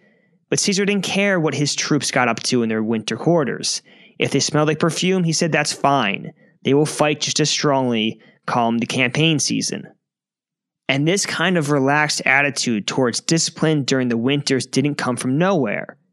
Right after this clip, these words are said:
Caesar's uncle, Gaius Marius, the great war hero and third founder of Rome, led his own armies in much the same way. And it was probably by learning from and about Marius that Caesar discovered this approach as an option.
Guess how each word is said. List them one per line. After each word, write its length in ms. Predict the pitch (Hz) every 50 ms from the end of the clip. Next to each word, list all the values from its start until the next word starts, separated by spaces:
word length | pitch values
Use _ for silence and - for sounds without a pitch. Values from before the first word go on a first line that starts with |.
| _ _ _ _ _ _ _ _
Caesar's 420 | - - - 165 185 160 175 151 - -
uncle, 640 | 165 185 185 185 - 117 95 - - - - _ _ _ - 143
Gaius 420 | 139 143 156 160 160 156 - 147
Marius, 680 | 147 147 151 160 160 139 120 104 - - - - - - _ - - -
the 100 | 131 127
great 280 | - 151 160 170 147
war 320 | 139 135 139 151 170 185 180
hero 440 | 160 170 180 175 180 175 175 143
and 180 | 127 127 123 -
third 400 | - - 170 165 170 175 175 156
founder 500 | - - 151 151 156 160 156 147 143 131
of 180 | 120 107 117 143
Rome, 380 | 147 151 151 151 147 147 147 143 - - - - _ _ _ -
led 400 | 123 123 131 143 156 170 175 151
his 360 | 139 - 151 185 202 180 156
own 240 | 165 190 208 185 147
armies 600 | 131 123 113 110 107 101 101 98 - - - - - - - -
in 140 | - 147 143
much 280 | 147 156 165 170 -
the 80 | - 143
same 320 | - - - 147 139 123
way. 460 | 120 135 143 127 107 - - - - _ _ _ _ _ _ _ _ _ _ _ -
And 120 | 139 139 156
it 40 |
was 160 | 165 170 160 -
probably 600 | - 143 170 160 180 185 185 165 180 190 190 185
by 400 | 190 - - - 139 131 135 131
learning 480 | 123 131 143 151 156 160 160 160 143
from 480 | - - - - - 147 151 160 165 151
and 80 | 147
about 440 | 139 123 123 127 127 135 135 123 -
Marius 640 | 107 113 113 110 107 110 107 104 104 101 - - -
that 120 | 131 117
Caesar 400 | - - - 147 147 143 139 147
discovered 680 | 135 127 - - - - 147 147 151 143 156 143 120 -
this 180 | - 131 - 131
approach 480 | 117 - - - 151 151 147 - -
as 100 | 117 -
an 80 | 113 117
option. 580 | 123 135 151 147 - - - - - - -